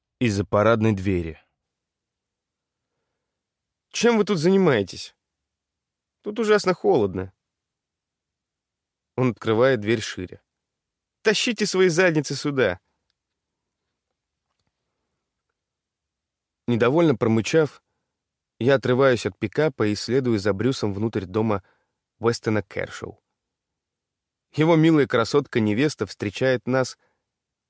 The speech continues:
когда Реми закрывает дверь у нас за спиной. «Брюс,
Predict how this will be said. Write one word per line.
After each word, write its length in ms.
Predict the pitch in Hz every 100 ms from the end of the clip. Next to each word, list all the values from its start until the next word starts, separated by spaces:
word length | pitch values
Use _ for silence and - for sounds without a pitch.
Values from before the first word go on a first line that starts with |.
| _
когда 240 | 113 113 110
Реми 240 | 147 131
закрывает 480 | 104 - 107 107 92
дверь 240 | 104 123
у 40 | 107
нас 180 | 104
за 100 | 92
спиной. 520 | 98 - 104 90 - - _ _ _ _ _ _ _ _ _ _ _ _ _ _ _ _ _ _ _ _ -
«Брюс, 800 | 208 240 240 208 160 117 -